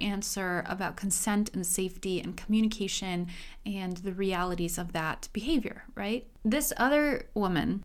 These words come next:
goes on and she's like, "It's ridiculous. How would you like it if someone were to choke your child?" She's, like, speaking directly to parents. She wrote this article that was so intense. And it's okay to have these thoughts and these opinions,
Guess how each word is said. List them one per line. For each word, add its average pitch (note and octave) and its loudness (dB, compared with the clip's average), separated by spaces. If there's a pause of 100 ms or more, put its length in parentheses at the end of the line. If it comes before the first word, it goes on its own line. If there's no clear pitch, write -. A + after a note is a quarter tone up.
goes A3+ 4
on F#3+ 4
and G3+ 2
she's G3+ 0
like, F#3 0
"It's G3+ -2
ridiculous. G#3+ 0
How G#3+ 2
would A3 2
you G#3 2
like G3+ 2
it G#3 -2
if F#3 -2
someone F#3+ 0
were F#3 -2
to F3+ -2
choke G3+ 0
your F#3+ -4
child?" G#3+ 2
She's, - -2
like, F3 -2
speaking F#3+ -4
directly F3+ -2
to - -4
parents. G3+ -2 (280)
She - -4
wrote G#3 -2
this G3+ -2
article G#3+ -2
that F3 -2
was F#3 -6
so G#3 -2
intense. G3 -2 (540)
And G#3+ 4 (220)
it's B3 2
okay D4+ 8
to B3 0
have F#3 0
these F#3 0
thoughts F3 -2
and F#3+ 0
these F3 0
opinions, F#3 0